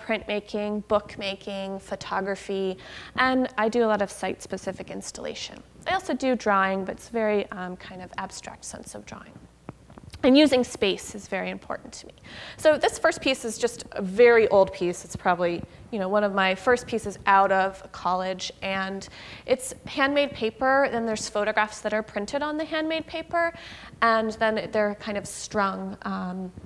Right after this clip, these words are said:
on this piece of bamboo. And so I was thinking about how to make a flat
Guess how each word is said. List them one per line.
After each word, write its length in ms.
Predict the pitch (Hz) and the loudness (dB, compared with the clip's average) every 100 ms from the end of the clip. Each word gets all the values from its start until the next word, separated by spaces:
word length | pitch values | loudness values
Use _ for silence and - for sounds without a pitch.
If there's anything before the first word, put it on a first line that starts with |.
| - | -8
on 160 | 214 208 | -6 -4
this 160 | 190 - | -6 -6
piece 240 | 226 220 | -8 -6
of 160 | 190 - | -8 -6
bamboo. 560 | 180 180 175 180 180 - - - - - | -6 -6 -6 -6 -8 -10 -16 -16 -18 -4
And 160 | 277 277 | -2 2
so 220 | 302 285 | 6 8
I 160 | 269 285 | 8 6
was 100 | 277 | 4
thinking 400 | 339 381 330 269 | -2 -2 0 0
about 640 | 220 208 202 202 - - - 240 | 4 6 6 4 -2 -12 -2 4
how 180 | 214 220 | 6 4
to 180 | 247 | 0
make 520 | 214 202 202 - - - - - | 0 0 -2 -8 -20 -20 -20 -10
a 60 | - | -10
flat 720 | - 214 190 196 - - | -4 4 6 6 2 -10